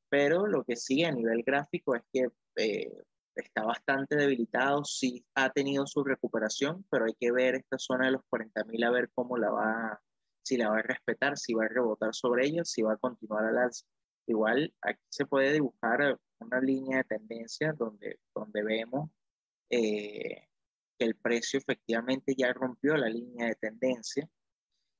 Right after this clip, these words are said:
pero hay que ver qué es lo que, qué es lo que ocurre, qué es lo que ocurre ahora, sobre todo por la zona donde, donde se encuentra. Así que bueno, yo creo que ya sin, podríamos dar, ah,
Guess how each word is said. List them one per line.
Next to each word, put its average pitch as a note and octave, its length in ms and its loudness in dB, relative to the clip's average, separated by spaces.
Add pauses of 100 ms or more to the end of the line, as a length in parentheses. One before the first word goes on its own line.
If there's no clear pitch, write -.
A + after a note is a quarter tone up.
(360)
pero D#3 140 4
hay D3+ 80 0
que D#3+ 120 4
ver C#3+ 240 4
qué C#3+ 80 0
es C3+ 100 -2
lo C#3 140 2
que, G#2+ 400 -2
qué B2+ 80 -2
es B2 60 -2
lo B2+ 120 0
que - 100 -6
ocurre, - 300 -4 (300)
qué B2 60 2
es A#2+ 60 4
lo B2 100 2
que - 80 -6
ocurre A#2+ 360 0
ahora, C3+ 360 2
sobre G#2+ 300 0
todo A2 240 0
por B2+ 220 -2
la G#2 120 0
zona A2+ 340 -4
donde, A#2+ 480 -2
donde A2 180 -2
se - 160 -8
encuentra. - 400 -8 (640)
Así - 160 -2
que D3 60 4
bueno, A#2+ 180 0
yo G#2+ 140 -2
creo C#3 200 0
que D#3 140 0
ya B2 540 2
sin, A2+ 440 -6 (480)
podríamos A#2+ 520 0
dar, A#2 300 2
ah, B2+ 320 -2